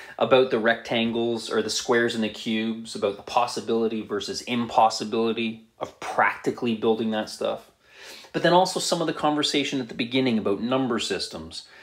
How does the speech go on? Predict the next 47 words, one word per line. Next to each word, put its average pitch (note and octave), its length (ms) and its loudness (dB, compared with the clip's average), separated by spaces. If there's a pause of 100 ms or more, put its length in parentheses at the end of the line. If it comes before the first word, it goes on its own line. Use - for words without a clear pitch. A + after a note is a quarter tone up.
(420)
gives C#3+ 260 4
us - 120 0
a C3+ 40 6
little C#3 300 4
more C3+ 320 4
of A#2+ 80 0
a A#2 60 4
well-rounded A2+ 840 0
approach - 600 -2 (180)
to - 100 -4
what A2 220 2
we're A2 160 2
about G#2 240 -4
to G2 80 -10
get F2+ 160 -8
into F2 300 -10
the E2 80 -14
next D#2+ 260 -8
couple D#2 180 -14
days. - 340 -12 (540)
Okay? C#3 300 4 (540)
Remember, A#2 420 2 (260)
square C#3+ 340 4
roots D3 340 2
are A2+ 160 0
not, A#2+ 400 0 (460)
"Is C3 160 6
there C3+ 120 4
a B2+ 40 4
number B2+ 280 0
times A#2+ 320 -2
itself?" A#2+ 480 2 (240)
But G#2 120 -6
instead, A2+ 320 4
we're A#2 80 0
gonna G#2+ 140 2
transition A#2 600 -2
that B2 200 0
question C3+ 400 2
into, F#2+ 500 -4 (340)
"Are A2+ 160 6
there A2 140 2
two A2+ 220 -2
of G#2+ 60 0
the G#2+ 60 -6
same F#2 240 -6
factor?" D#2 400 -8